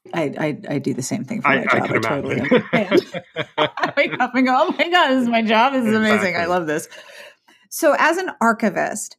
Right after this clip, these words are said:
Speaker 1: how do you decide what artifacts and pieces of ephemera and other things to acquire and add to the library? 'Cause there's a lot of stuff in pop
Speaker 2: Mm-hmm.
Speaker 1: culture, and pop culture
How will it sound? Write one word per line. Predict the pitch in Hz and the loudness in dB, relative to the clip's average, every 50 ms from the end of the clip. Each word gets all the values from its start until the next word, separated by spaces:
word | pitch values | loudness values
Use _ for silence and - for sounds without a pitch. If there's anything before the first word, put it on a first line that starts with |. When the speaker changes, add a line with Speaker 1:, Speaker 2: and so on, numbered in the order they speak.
| _ _ | _ _
Speaker 1:
how | - 214 240 269 294 311 | -4 -2 0 2 4 4
do | 359 403 | 4 4
you | 392 415 403 | 4 4 2
decide | 403 392 349 - - 247 190 180 160 143 - - 143 139 - - - | 2 0 0 0 0 0 0 0 0 0 -2 -2 -4 -4 -6 -8 -6
what | 214 196 175 185 208 196 208 196 - - | -6 -4 0 2 4 4 4 4 2 2
artifacts | - 196 190 185 185 185 185 185 170 170 165 165 - - - - - _ - | 2 2 4 4 2 0 0 2 2 2 2 0 -4 -8 -10 -10 -10 _ -6
and | 175 160 147 147 151 | -4 -2 -2 -2 -2
pieces | 131 - 190 156 175 180 170 | -2 -2 -2 0 0 0 0
of | 180 170 | 0 0
ephemera | 170 147 - - 175 160 165 160 160 160 160 156 - | 0 -4 -2 -2 -2 0 0 0 0 0 0 -2 -2
and | - 143 147 143 139 131 - | -2 -2 -2 -2 -4 -6 -4
other | - 170 165 165 | -4 -4 -4 -4
things | - - 160 147 147 - | -4 -4 -4 -4 -4 -6
to | - - - 165 | -6 -2 0 0
acquire | 147 - - - - 151 151 160 156 151 | 0 -2 -6 -4 -2 0 0 2 0 0
and | 147 143 143 | 0 -2 -2
add | - 135 147 143 139 139 - | 0 0 2 2 0 -2 -6
to | - | -8
the | 143 151 | -8 -8
library? | 147 151 147 151 - - 143 135 - - | -6 -4 -4 -4 -4 -4 -6 -6 -6 -4
'Cause | - - 185 151 | -2 -2 -2 0
there's | - 202 262 285 | 2 0 2 4
a | 349 339 | 4 4
lot | 277 202 170 143 147 139 143 147 147 147 156 147 151 | 4 2 -2 -2 0 0 2 2 4 4 2 2 2
of | 151 160 | 0 -2
stuff | - - - - - 131 135 143 196 254 - - - - | -2 -8 -8 -6 -2 2 2 2 2 2 -2 -10 -8 0
in | - 226 226 | 2 4 4
pop | 233 - - 226 220 | 4 4 2 0 0
Speaker 2:
Mm-hmm. | 220 | 0
Speaker 1:
culture, | - 226 240 240 - - 277 277 285 277 - | 0 0 0 0 0 -2 0 0 0 0 0
and | 208 202 - | 0 0 2
pop | 202 214 - - | 2 0 0 0
culture | - 220 208 - 226 202 | -2 -2 -2 -2 -6 -10